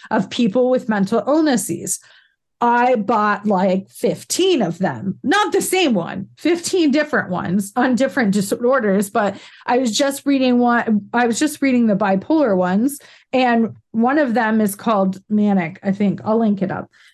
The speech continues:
It's called Manic. And, um, in it, she was talking about some treatments she had to do, um, to, like, really get things under control because, like, she was on lithium and it wasn't, like,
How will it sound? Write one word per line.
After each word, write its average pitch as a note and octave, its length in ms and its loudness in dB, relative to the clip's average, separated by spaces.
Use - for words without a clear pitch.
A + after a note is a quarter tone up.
It's G3+ 180 -2
called C4 360 0
Manic. A3+ 520 0
And, A3+ 540 2
um, G#3 540 2
in G4 160 2
it, C4+ 160 -2
she B3+ 160 0
was A#3+ 100 -2
talking A#3+ 400 0
about G#3 220 0
some A3+ 160 2
treatments G#3 460 0
she A3+ 180 0
had F#3+ 280 0
to G#3 120 -2
do, F#3+ 600 0
um, F#3+ 460 2
to, A3+ 460 0
like, F#3+ 260 0
really F#3 320 0
get F3+ 240 -4
things E3 260 -2
under D3+ 220 -4
control F#3+ 480 -2
because, F#3 340 -4
like, F#3 220 -4
she G#3 160 0
was E3+ 140 0
on D#3+ 180 -2
lithium B3+ 720 2
and A#3 80 2
it F#3+ 140 0
wasn't, F#3 460 -2
like, F3+ 360 -2